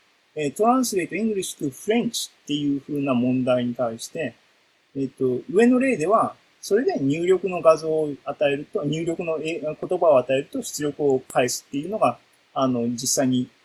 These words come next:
行われる機能でしたが、ジーピーティースリーでフューショットラーニングのモデルだと、入力に、えっと、期待される正解の、えっと、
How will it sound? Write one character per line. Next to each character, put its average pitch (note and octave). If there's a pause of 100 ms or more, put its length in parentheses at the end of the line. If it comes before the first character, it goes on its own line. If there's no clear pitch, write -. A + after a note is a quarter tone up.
(140)
行 C#3+
わ C3+
れ B2+
る A#2+
機 D#3
能 B2
で A2+
し -
た A#2
が、 C#3 (320)
ジ F3+
ー -
ピ A3
ー G3+
テ A3
ィ -
ー -
ス -
リ G3+
ー -
で G#2+
フ -
ュ G#3+
ー G#3+
シ A3+
ョ A#3+
ッ A#3
ト A#3+
ラ A#3
ー A3
ニ D#3
ン B2
グ G#2+
の D3
モ A#2
デ A#2+
ル A#2
だ G#2+
と、 C#3 (800)
入 G#3
力 B3
に、 A#3+ (500)
え B2+
っ A#2+ (120)
と、 A#2 (100)
期 -
待 C4+
さ B3+
れ B3
る A#3
正 C4+
解 C4+
の、 D4+ (240)
え D3
っ -
と、 C#3